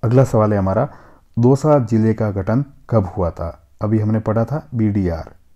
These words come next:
बारह दौसा और राजसमंद, अट्ठाईस, उनतीस और तीस, तो ये उन्नीस सौ इक्यानवे को गठित हुआ था। अब हमारा अगला सवाल है, और वो सवाल ये है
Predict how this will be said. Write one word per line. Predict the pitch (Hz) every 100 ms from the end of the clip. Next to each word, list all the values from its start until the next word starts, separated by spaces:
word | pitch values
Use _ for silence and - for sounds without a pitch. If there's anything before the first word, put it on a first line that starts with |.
| _ _ _ _ _ _ _ _ -
बारह | 110 107 117
दौसा | 101 104 120
और | 107 117 - -
राजसमंद, | 107 98 92 95 92 - -
अट्ठाईस, | 104 120 127 - - _ - -
उनतीस | 104 95 113 110 -
और | 131 160 - _ -
तीस, | 107 90 - - _ _
तो | 104 - -
ये | 110 110
उन्नीस | 104 98 -
सौ | 165 180 - - - -
इक्यानवे | 120 113 101 95
को | 95
गठित | 92 101 - 175 175 - - -
हुआ | 101 87
था। | 82 80 - _ _
अब | 123 131
हमारा | 107 98 104 143 - - _ -
अगला | 123 147
सवाल | - 95 90
है, | 104 143 - -
और | 104
वो | 104 113
सवाल | - 98 98
ये | 95 113
है | 98 123